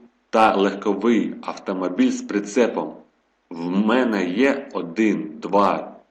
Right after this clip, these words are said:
три, чотири, п'ять категорій з автоматичною коробкою передач. Уважно. Ось такі були українські з одною, а получив я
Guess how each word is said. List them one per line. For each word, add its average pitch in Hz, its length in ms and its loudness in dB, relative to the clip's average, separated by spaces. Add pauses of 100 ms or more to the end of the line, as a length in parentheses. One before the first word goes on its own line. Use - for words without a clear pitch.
(120)
три, 98 360 2
чотири, 98 540 -4
п'ять 120 500 0
категорій 110 680 2
з 82 120 -2
автоматичною 98 880 -2
коробкою 104 560 0
передач. 98 760 2 (1500)
Уважно. 85 500 0 (1040)
Ось 104 220 2
такі 113 320 -2
були 90 520 -2 (320)
українські 98 840 0
з - 260 -10
одною, 151 680 2 (280)
а 110 80 -18
получив 92 720 2
я 123 380 0